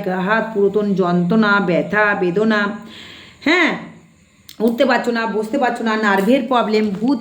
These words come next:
পেট ধরলে, জিন ভূত ধরলে, যাদের ভর বন্ধ করে রেখেছে, ভর, অনেক বছরের ভরটা যাদের বন্ধ হয়ে রয়েছে, ভর আর হচ্ছে না, বেঁধে রেখেছে কেউ, ঘর বাড়ি যদি কেউ বেঁধে রেখে থাকে,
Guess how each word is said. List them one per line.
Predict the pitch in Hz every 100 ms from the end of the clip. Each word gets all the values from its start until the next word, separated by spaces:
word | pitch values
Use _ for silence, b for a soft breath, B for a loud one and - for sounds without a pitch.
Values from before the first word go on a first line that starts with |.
| -
পেট | 254 196
ধরলে, | 214 233 226 220
জিন | 202 254 226
ভূত | 240
ধরলে, | 214 233 214 214 214 B B 190
যাদের | 240 233 269
ভর | 220 220 240 277 233
বন্ধ | 233 233 226
করে | 269 240
রেখেছে, | 226 214 -
ভর, | 208 190 180
অনেক | 208 240 220
বছরের | 220 226 226 -
ভরটা | 214 214 233
যাদের | 214 202 208
বন্ধ | 196 196
হয়ে | 208 208 202
রয়েছে, | 202 196 214
ভর | 190 175 185
আর | 185
হচ্ছে | 185 190 185 214
না, | 202 202 208
বেঁধে | 185 185
রেখেছে | 196 196 196
কেউ, | 196 202 202 B B B
ঘর | 180 220 269
বাড়ি | 254 247
যদি | 247 -
কেউ | 247
বেঁধে | 196 208 226
রেখে | 226 233
থাকে, | 226 208 226 214 214